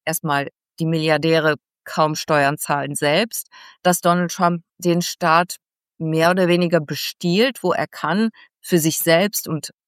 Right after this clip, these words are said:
praktisch Politik verkauft und Leuten seinen Spezies wahrscheinlich für Kickbacks Aufträge vergibt. So macht es jedenfalls den Anschein,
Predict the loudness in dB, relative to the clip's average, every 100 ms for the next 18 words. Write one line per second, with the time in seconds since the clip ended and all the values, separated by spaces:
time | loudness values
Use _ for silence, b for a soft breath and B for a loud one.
0 | _ _ _ -16 -14 -4 -4 -2 0 2
1 | 2 -2 -2 -2 -2 0 2 4 2 -4
2 | -4 0 2 0 -4 -6 B B 2 4
3 | 4 2 0 0 0 0 0 0 -2 -6
4 | -4 -2 0 0 -2 -8 -6 -8 -6 -6
5 | -4 -4 0 0 0 -2 0 2 2 2
6 | 0 -2 0 -2 -4 -12 -2 2 2 0
7 | -2 0 -2 2 2 2 -2 -2 0 0
8 | 0 0 2 0